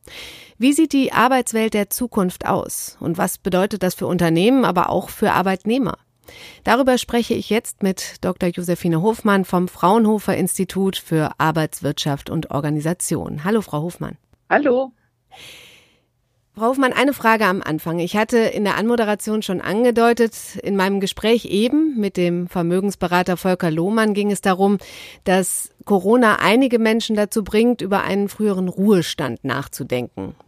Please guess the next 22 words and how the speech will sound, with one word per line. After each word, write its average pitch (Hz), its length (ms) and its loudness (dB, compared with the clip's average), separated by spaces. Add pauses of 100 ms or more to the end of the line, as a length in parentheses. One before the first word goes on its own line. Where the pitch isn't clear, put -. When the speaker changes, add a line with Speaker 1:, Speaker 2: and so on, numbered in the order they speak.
(100)
Speaker 1:
Zumindest 190 420 0
hat 196 160 -2
er 175 200 2
viel 233 300 0
mehr 208 220 2
Anfragen 175 580 -2
in 170 140 -4
diese 180 200 -2
Richtung 165 300 -4
bekommen. 156 420 -2 (800)
Ähm, 180 520 2
er 208 180 4
hat 294 140 4
das 240 100 2
damit 233 300 2
begründet, 285 760 0
dass 190 160 -6
sie 220 80 -4
sich 208 280 -4
einfach 214 260 -2
ganz 214 220 -2
gut - 360 -10